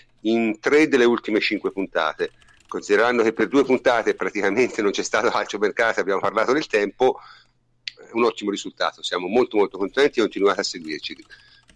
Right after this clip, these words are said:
Eh, l'altra cosa è che mi sembra di notare che, che, eh, in questo momento molti, eh,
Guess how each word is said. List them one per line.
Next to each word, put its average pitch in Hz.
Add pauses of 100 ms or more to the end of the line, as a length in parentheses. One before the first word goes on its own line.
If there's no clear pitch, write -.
Eh, 117
l'altra 156
cosa 180
è 123
che -
mi 135
sembra 190
di 180
notare 127
che, 110
che, - (320)
eh, 117
in 107
questo 139
momento 156
molti, 131 (260)
eh, 101